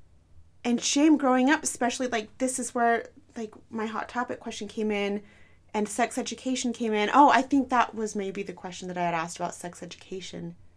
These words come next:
No, I'd asked, I have asked a lot of questions in my days. Um, I'd asked about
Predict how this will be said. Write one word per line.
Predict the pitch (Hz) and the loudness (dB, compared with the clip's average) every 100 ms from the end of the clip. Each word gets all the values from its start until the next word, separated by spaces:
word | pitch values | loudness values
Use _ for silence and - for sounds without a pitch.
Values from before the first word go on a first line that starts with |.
| - | -4
No, | 247 220 | 6 8
I'd | 208 | 8
asked, | 220 240 - - - - - - - | 6 4 -6 -14 -20 -20 -20 -20 -8
I | 254 247 220 233 | -2 0 0 -4
have | 214 | -4
asked | 185 - 180 | -2 -4 -2
a | |
lot | 175 | -2
of | 160 | -2
questions | - 170 - 185 | -4 -8 -8 -8
in | 185 | -4
my | 180 | -2
days. | 185 190 196 202 254 - - _ _ _ - _ - | 2 2 2 0 -8 -14 -20 _ _ _ -20 _ 2
Um, | 208 190 185 | 2 2 0
I'd | 190 | 0
asked | 190 190 175 | 0 0 0
about | 175 170 165 | 2 2 0